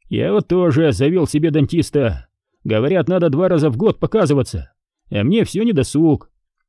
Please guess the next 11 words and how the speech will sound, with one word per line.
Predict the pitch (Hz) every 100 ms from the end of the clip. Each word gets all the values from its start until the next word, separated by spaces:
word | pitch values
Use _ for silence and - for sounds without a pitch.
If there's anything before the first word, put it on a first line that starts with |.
| -
Я | 104 117
не | 151
охотник | 165 - 196 170 160 -
по | 120
приемным | 160 202 160 139
околачиваться, | 139 180 196 - 120 - 73 - _ _
с | -
сестрами | 127 175 - 170 175
заигрывать». | 120 151 170 147 156 143 113 - _ _ _ _
«С | 101 85
гигиенистами?» | 92 107 113 107 135 190 - 147 73 65